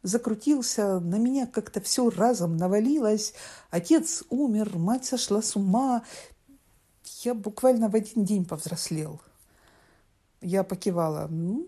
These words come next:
понятное дело, где там о нас думать? Тебе же надо было империю спасать». «Спас». «Ну,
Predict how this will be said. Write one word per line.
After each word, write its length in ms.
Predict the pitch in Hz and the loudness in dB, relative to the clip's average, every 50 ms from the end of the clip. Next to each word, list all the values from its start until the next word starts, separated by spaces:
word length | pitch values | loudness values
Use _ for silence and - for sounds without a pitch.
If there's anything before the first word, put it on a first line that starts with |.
| - - | -6 0
понятное 640 | - 349 330 254 202 233 320 - - 320 247 202 180 | 4 4 6 6 4 2 -2 -4 -4 -2 0 0 0
дело, 480 | 156 165 160 151 147 147 151 160 165 160 | 0 0 -2 -2 -2 -4 -6 -8 -8 -4
где 260 | 165 202 180 247 311 | -4 -2 0 0 0
там 220 | 302 - 202 190 180 | 0 0 0 2 2
о 60 | 180 | 2
нас 240 | 185 175 165 - - | 0 -2 -2 -4 -6
думать? 480 | 165 156 151 147 147 143 - - - - | -6 -6 -6 -6 -8 -12 -14 -18 -12 -8
Тебе 240 | - 175 165 196 | -6 -2 -2 -2
же 140 | 190 185 - | -2 0 0
надо 200 | 185 190 202 220 | 0 0 2 2
было 340 | 196 190 175 175 170 165 165 - _ _ _ _ | 2 2 2 2 0 -2 -4 -10 _ _ _ _
империю 560 | - 180 196 160 - 175 208 262 302 240 165 | -2 -2 0 0 0 -2 0 0 0 0 -2
спасать». 640 | - - - 160 160 - - - - 151 - - - _ _ _ _ _ _ _ _ _ _ _ _ _ _ _ _ _ _ _ | -4 -6 -8 -6 -6 -6 -6 -8 -10 -12 -14 -20 -20 _ _ _ _ _ _ _ _ _ _ _ _ _ _ _ _ _ _ _
«Спас». 600 | - - - - 214 202 226 285 - - - - _ _ _ _ _ _ _ _ _ _ _ _ _ _ _ _ _ _ _ _ _ _ _ _ _ _ _ _ | -14 -4 2 4 4 6 4 2 -2 -6 -10 -14 _ _ _ _ _ _ _ _ _ _ _ _ _ _ _ _ _ _ _ _ _ _ _ _ _ _ _ _
«Ну, 220 | - 175 214 285 | -8 -6 -6 -8